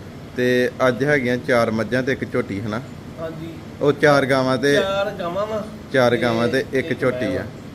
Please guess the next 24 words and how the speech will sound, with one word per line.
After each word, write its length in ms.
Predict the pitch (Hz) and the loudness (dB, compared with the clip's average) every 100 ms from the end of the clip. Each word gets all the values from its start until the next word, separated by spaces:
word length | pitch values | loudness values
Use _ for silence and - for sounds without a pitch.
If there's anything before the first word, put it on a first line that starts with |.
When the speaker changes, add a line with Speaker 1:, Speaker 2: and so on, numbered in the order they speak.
| - | -14
Speaker 2:
ਇੱਕ 80 | 175 170 | -14 -6
ਗਾਂ 120 | 196 202 | -2 -2
ਹੈਗੀ 300 | 202 175 180 | -2 -6 -6
ਆ, 80 | 202 | -2
ਉਹਦਾ 140 | 190 196 | 0 -2
ਹੁਣ 140 | 170 143 | -4 -8
ਸੌਦਾ 240 | 151 135 165 | -8 -2 -2
ਹੋ 60 | 156 | -2
ਗਿਆ 80 | |
ਕੱਚਾ 260 | 131 147 165 | -4 -4 -6
ਪੱਕਾ। 340 | - 151 156 139 - - | -6 -6 -6 -6 -10 -4
Speaker 1:
ਅੱਛਾ। 300 | 143 143 113 | -2 0 0
Speaker 2:
ਜੇ 60 | 92 | 0
ਨਾ 120 | 156 | -4
ਹੋਊਗਾ 340 | 147 165 147 151 143 | -2 -4 -4 -8 -6
ਭੈਣ 160 | 147 | -6
ਭਰਾ 160 | 123 147 | -4 -8
ਕੋਲ 160 | 135 123 | -8 -12
ਫੋਨ 160 | 135 131 131 | -10 -10 -10
ਤੇ 60 | 131 | -10
ਤਾਂ 100 | 139 | -8
ਲਿਖਾ 240 | 135 127 113 | -8 -8 -8
ਦਿੰਦੇ 220 | 127 | -10
ਆ। 40 | 131 | -10